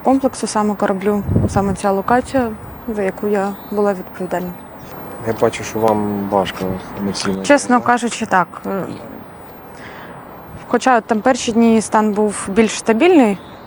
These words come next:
Speaker 1: не знаю, мабуть, у зв'язку з тим, що всі люди цілі, живі, і,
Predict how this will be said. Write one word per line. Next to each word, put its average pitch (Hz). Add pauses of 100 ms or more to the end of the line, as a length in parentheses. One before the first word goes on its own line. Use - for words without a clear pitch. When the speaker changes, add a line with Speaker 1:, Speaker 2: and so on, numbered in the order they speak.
Speaker 1:
не 214
знаю, 196
мабуть, 202
у 202
зв'язку 190
з -
тим, 214
що -
всі 208
люди 196
цілі, 269
живі, 208
і, 196